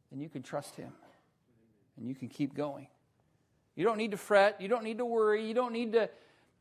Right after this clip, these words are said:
it doesn't mean that, you know, it's, you're always gonna just be super happy, but you can have a life of trust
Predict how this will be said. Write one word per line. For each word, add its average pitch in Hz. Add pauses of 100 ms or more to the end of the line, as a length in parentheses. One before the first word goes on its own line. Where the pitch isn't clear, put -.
it 185
doesn't 220
mean 240
that, 208 (240)
you 190
know, 180
it's, 185
you're 190
always 208
gonna 202
just 175 (220)
be 190
super 202
happy, 208
but 175 (300)
you 156
can 156
have 165
a 165
life 156
of 131
trust -